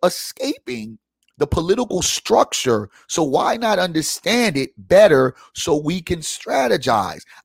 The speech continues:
I don't vote for emotions. I vote for strategy. I think of the leverage because I've become more political savvy 'cause I understand by being deep into this shit how this shit fucking affects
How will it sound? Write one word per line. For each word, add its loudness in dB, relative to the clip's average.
I 4
don't 2
vote 4
for 0
emotions. 0
I 0
vote -2
for -10
strategy. -4
I -4
think -12
of -6
the -6
leverage 0
because -12
I've -4
become -2
more -2
political -2
savvy 2
'cause -6
I -2
understand -2
by 0
being -8
deep -6
into -4
this 2
shit -4
how 2
this -2
shit -10
fucking -4
affects -2